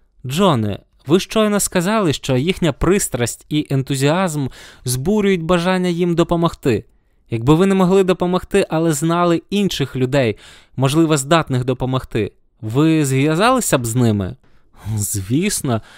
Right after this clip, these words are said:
хочеться зробити це, бо вони здаються такими, м, я замовк, шукаючи правильних слів. "Непогрішливими?" запитала Кейсі. "Так, е, щось таке.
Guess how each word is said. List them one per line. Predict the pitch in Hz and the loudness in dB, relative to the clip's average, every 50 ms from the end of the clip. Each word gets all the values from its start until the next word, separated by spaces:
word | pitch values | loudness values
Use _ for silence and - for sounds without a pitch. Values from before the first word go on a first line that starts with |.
| - - - - | -20 -20 -20 -6
хочеться | - - 165 180 - - 190 - - 196 | 2 4 4 4 4 0 -6 -2 0 0
зробити | 180 165 175 180 165 170 226 240 - 208 | 2 2 2 2 2 2 0 0 2 0
це, | 175 - - 180 165 | 0 0 0 0 0
бо | 156 147 160 160 | 0 2 0 0
вони | 151 175 185 202 190 | 2 2 2 2 2
здаються | 170 156 - 196 208 208 - - 185 165 | 0 2 0 0 0 0 -2 -2 -2 -2
такими, | - 180 170 - - 196 196 190 185 180 180 175 | 0 -2 -2 0 2 2 2 4 2 2 2 2
м, | 170 170 165 165 160 156 151 - - - _ _ _ _ _ _ _ _ _ | 2 0 0 -2 -4 -6 -8 -12 -16 -20 _ _ _ _ _ _ _ _ _
я | 113 107 104 120 180 190 | -10 -4 2 2 4 4
замовк, | - 190 180 202 233 247 - - - | 4 2 2 2 2 0 0 -4 -8
шукаючи | - - 151 - 190 180 180 170 - - | -8 -6 -4 -2 0 0 0 0 -2 -4
правильних | 147 - 156 156 151 156 147 147 - | -2 0 0 0 0 0 0 -2 -2
слів. | - - 139 120 110 98 95 - _ _ _ _ _ _ _ _ _ _ _ _ _ _ _ - | -4 -2 0 0 0 -2 -2 -8 _ _ _ _ _ _ _ _ _ _ _ _ _ _ _ -2
"Непогрішливими?" | 120 131 143 - 170 160 147 185 247 277 - - - 254 214 180 156 135 123 110 107 - _ _ - | 0 0 0 2 2 2 2 2 0 0 -2 0 -2 0 0 0 0 0 0 -4 -4 -6 _ _ -8
запитала | 110 113 123 - 123 - 120 117 117 113 | -4 -4 -4 -4 -4 -4 -4 -4 -4 -4
Кейсі. | - - 113 104 107 - - - 107 110 - _ _ _ _ _ _ _ _ _ _ | -4 -4 -4 -4 -4 -6 -8 -10 -12 -14 -16 _ _ _ _ _ _ _ _ _ _
"Так, | - 147 123 98 90 - - - - - | 2 2 2 2 0 -6 -12 -18 -12 -8
е, | 113 104 101 104 104 104 | -6 -6 -4 -4 -4 -6
щось | - - - - 170 - - | -6 -6 -4 -4 -4 -2 -2
таке. | - 143 - - 107 98 95 | -4 -4 -2 -2 -6 -6 -6